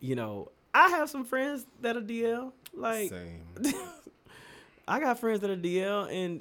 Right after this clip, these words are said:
Speaker 1: and they probably ain't, they, they ain't listening to this episode. Uh, <laughs> but,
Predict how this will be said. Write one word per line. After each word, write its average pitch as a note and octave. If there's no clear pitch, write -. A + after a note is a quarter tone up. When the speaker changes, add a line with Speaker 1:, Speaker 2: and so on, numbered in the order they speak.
Speaker 1:
and D3+
they E3
probably E3
ain't, D#3+
they, C#3
they A2+
ain't D#3+
listening E3
to F3
this F3+
episode. C3
Uh, D3+
<laughs> G3
but, F#3